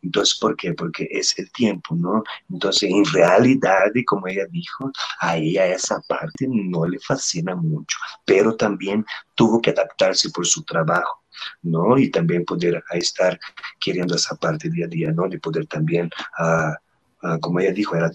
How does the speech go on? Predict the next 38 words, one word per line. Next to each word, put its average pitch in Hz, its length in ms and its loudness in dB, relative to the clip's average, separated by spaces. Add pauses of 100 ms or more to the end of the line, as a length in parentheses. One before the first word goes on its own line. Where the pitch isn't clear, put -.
tanta 101 300 0
maquillaje, 104 640 -2
tanta 110 260 -2
maquillaje 104 440 0
tras 104 260 2
maquillaje, 101 540 0
y 98 40 -2
pone, 107 360 2
y 101 80 0
quita, - 340 -4
y 101 80 2
pone 101 200 0
otra 98 220 0
vez, 98 300 -2
y 104 60 0
pone, 101 360 -4 (400)
que 85 600 0 (100)
para 90 240 4 (100)
ella 92 220 2
no, 87 240 -2
no 85 480 -2
era 87 180 0
normal, 82 460 -4
porque - 240 -10
no 85 160 0
fue - 340 -4
una 78 160 0 (180)
persona - 920 -6
así. - 260 -2 (440)
Pero - 180 0
por 160 160 -2
parte 160 260 -2
de 156 120 -4
su - 180 0
trabajo 85 480 2
también, 90 400 -2
no 92 80 -2
importa, 92 500 0